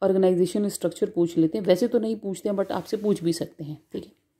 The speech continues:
भाई, इसमें कौन कौन से पर्सन्स आते हैं, देखो मैंने लिख दिया है, the composition of cab is as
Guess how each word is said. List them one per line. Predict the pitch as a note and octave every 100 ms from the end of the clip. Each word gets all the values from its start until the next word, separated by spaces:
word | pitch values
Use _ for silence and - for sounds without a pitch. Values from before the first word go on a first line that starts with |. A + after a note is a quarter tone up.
| _ - - - - - -
भाई, | G#3+
इसमें | A3 B3+ B3+
कौन | G#3+ G#3
कौन | G#3 G3+
से | A3+
पर्सन्स | F3+ F3 F#3+ F3
आते | E3+ C#3+ D3
हैं, | D3+ - -
देखो | F#3+ G#3
मैंने | F#3 E3+
लिख | E3 D3+
दिया | D#3 D#3
है, | D#3+ A#3 _ _ - - -
the | A3 A3+
composition | G#3 A3+ A#3 B3+ A#3+
of | A#3+ -
cab | F#3+ F3+ F3+ G#3
is | G3 -
as | F3 E3+